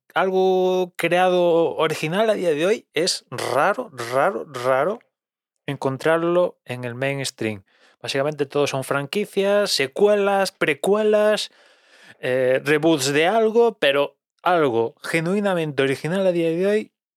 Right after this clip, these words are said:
pocas cosas se encuentran. Eh, e imagino que, que A M C, pues, que es así donde se emite The Walking Dead, pues ha dicho, Hostia, pues pa'lante, si lo único que tenemos entre manos es esto, o sea, se nos ha acabado ya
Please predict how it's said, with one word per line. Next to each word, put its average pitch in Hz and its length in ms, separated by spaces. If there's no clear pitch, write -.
pocas 180 320
cosas 175 400
se 127 100
encuentran. 107 580
Eh, 110 720
e 127 100
imagino 131 460
que, 117 560
que 110 140
A 123 420
M 131 160
C, 160 220
pues, - 460
que 113 140
es 110 140
así 120 220
donde 117 240
se - 100
emite 120 260
The 120 80
Walking 120 280
Dead, 139 120
pues 135 160
ha 120 60
dicho, 107 400
Hostia, - 420
pues - 140
pa'lante, 175 580
si 113 280
lo 127 100
único 165 240
que 165 80
tenemos 165 300
entre 165 240
manos 202 300
es 147 120
esto, 202 280
o 117 40
sea, 113 320
se - 160
nos 123 180
ha 160 40
acabado 175 420
ya 165 380